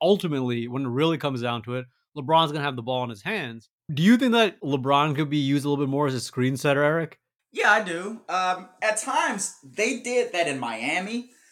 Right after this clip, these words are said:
Speaker 2: So LeBron hasn't done it a lot, but he has done it. When he played with D Wade,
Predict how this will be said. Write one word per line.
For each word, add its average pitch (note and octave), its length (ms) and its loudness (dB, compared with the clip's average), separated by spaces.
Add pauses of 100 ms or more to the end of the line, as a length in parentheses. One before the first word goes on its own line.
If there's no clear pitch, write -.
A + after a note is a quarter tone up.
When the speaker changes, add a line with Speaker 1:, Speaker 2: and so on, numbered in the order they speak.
(200)
Speaker 2:
So C4 360 4
LeBron F4 480 2
hasn't A#3 400 0
done E3 200 -4
it D3 60 -6
a B2 80 -4
lot, B2+ 340 0 (200)
but C#3+ 520 -2
he A#3 180 0
has A3 440 2
done D3+ 280 2
it. - 60 -14 (720)
When F3 160 0
he A3 120 4
played A#3+ 340 2
with - 180 -4
D F#3+ 160 0
Wade, F3 460 0